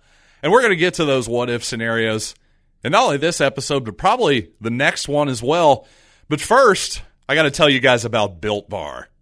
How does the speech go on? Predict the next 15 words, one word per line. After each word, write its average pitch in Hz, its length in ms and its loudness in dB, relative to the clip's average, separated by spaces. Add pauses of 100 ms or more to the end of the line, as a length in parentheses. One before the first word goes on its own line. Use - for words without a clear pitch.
(480)
So - 120 -6
I'm 180 80 -2
not 160 180 4
gonna 147 120 2
lie 113 220 4
to 101 40 -2
you 95 140 -2
guys. 95 520 -2 (280)
I 123 60 -4
was 127 160 -6
looking 170 240 0
in 143 100 0
the 131 60 -2
mirror 127 340 4
yesterday, 110 760 0